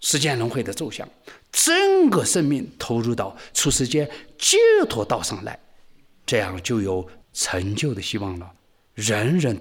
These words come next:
都有成就的希望了。啊，这是第一个思维解脱指引的利益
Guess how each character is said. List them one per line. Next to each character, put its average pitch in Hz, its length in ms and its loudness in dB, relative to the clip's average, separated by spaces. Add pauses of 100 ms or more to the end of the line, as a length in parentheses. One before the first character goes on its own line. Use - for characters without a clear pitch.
(160)
都 160 280 4
有 104 220 0
成 104 240 -4
就 110 140 -4
的 104 100 -10
希 - 160 -8
望 104 220 -12
了。 101 100 -20 (1300)
啊， 95 260 -8
这 113 80 -6
是 110 160 -8
第 135 140 -6
一 117 80 -4
个 - 160 -6
思 - 180 -2
维 95 160 -4
解 131 220 -6
脱 110 160 -8
指 - 180 -4
引 156 160 -2
的 101 80 -6
利 214 180 -2
益 113 240 -2